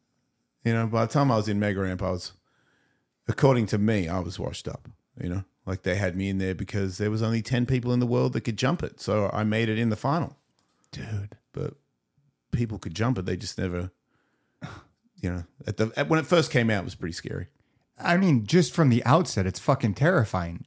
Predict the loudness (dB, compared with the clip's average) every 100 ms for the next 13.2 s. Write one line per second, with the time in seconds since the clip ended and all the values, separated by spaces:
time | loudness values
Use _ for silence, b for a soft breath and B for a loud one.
0 | 0 2 2 0 2 4 6 4 6 8
1 | 8 6 6 6 6 6 4 4 2 0
2 | b b b -20 -20 -18 -8 -2 4 6
3 | 8 8 8 8 8 6 6 4 2 -4
4 | 2 4 4 2 2 4 4 2 -2 6
5 | 8 8 6 4 2 4 4 2 0 2
6 | 0 -2 -2 -2 -2 -2 -2 -2 -4 -12
7 | -6 -6 -6 _ 0 2 4 4 6 8
8 | 8 8 8 8 8 6 6 4 4 2
9 | 2 6 6 6 6 4 4 4 4 4
10 | 4 6 6 8 8 8 6 4 4 2
11 | 0 2 0 2 2 2 -4 _ _ _
12 | 0 2 4 6 6 4 2 -2 -2 -4
13 | -2